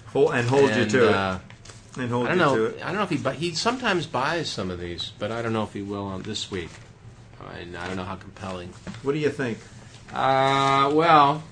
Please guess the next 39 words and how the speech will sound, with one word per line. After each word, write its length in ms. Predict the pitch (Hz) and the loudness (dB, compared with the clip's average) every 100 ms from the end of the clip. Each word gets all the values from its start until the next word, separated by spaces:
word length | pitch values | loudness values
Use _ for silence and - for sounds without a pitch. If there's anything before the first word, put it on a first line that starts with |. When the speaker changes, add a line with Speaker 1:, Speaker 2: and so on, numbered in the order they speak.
| - | -10
Speaker 2:
I, 200 | 120 123 | -4 -4
I, 540 | 135 131 131 135 123 131 | -6 -6 -6 -6 -6 -6
I 40 | 147 | -4
don't 320 | 151 151 131 | -2 -2 0
know. 500 | 151 147 104 107 135 - | 2 2 2 0 -4 -2
Uh, 60 | |
I've 400 | 113 117 104 113 | 2 2 2 4
already 240 | 135 156 143 | 6 6 4
forgotten 580 | - 113 123 139 143 120 | 0 4 8 8 6 0
one 140 | 117 | 2
of 40 | 113 | 2
the 40 | |
ones 280 | 113 113 107 | 2 2 0
we 100 | 107 | 0
did. 300 | 113 117 101 | 2 2 2
Oh, 140 | 110 | 0
here 160 | 120 139 | 2 2
it 80 | 110 | 2
is. 200 | 104 - - - - - - - | -2 -6 -14 -16 -14 -16 -14 -4
Medifast. 800 | 120 139 156 - 107 92 92 - | 4 6 6 4 4 4 2 0
I 60 | 160 | 4
mean, 160 | 180 | 4
Speaker 1:
Yep. 100 | - - - - | 4 -4 -14 -6
Speaker 2:
I 140 | 175 190 | -4 -4
think, 340 | - 311 302 - - - - - - - - | -4 -4 -4 -6 -16 -18 -20 -20 -16 -16 -10
I 80 | 202 | -10
think 300 | 196 - 311 - | -8 -10 -8 -8
of 160 | 147 139 | -8 -8
all 240 | 160 214 | -6 -2
the 120 | 233 | 0
names 380 | 196 190 185 170 | 2 4 4 2
we 120 | 165 | -4
talked 360 | 170 165 190 - | 0 2 2 -2
about 280 | 143 120 - | -2 -2 -4
today, 280 | 120 120 | -4 -2
I 40 | 139 | 0
mean, 160 | 147 | -2
Cincinnati 680 | 139 - 220 - 214 196 175 | -4 -4 -4 0 2 4 2
Bell, 420 | 170 175 190 208 | 4 4 4 2